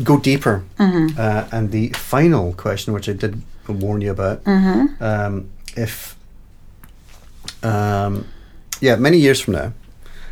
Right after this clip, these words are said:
Speaker 1: um, when you're no longer with us,
Speaker 2: <gasps> Um.
Speaker 1: um,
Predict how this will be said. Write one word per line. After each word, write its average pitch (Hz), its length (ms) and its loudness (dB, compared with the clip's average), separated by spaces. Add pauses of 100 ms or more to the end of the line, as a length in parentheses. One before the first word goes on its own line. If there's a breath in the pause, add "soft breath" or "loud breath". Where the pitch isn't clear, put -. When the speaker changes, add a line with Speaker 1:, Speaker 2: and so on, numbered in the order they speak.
(160 soft breath)
Speaker 1:
um, 98 560 -2 (720 loud breath)
when 110 120 -2
you're 110 120 0
no 120 100 -2
longer 123 320 -6
with 101 180 -6
us, 110 160 -10 (220 loud breath)
Speaker 2:
<gasps> - 220 -10
Um. 233 380 -4 (960 loud breath)
Speaker 1:
um, 113 500 2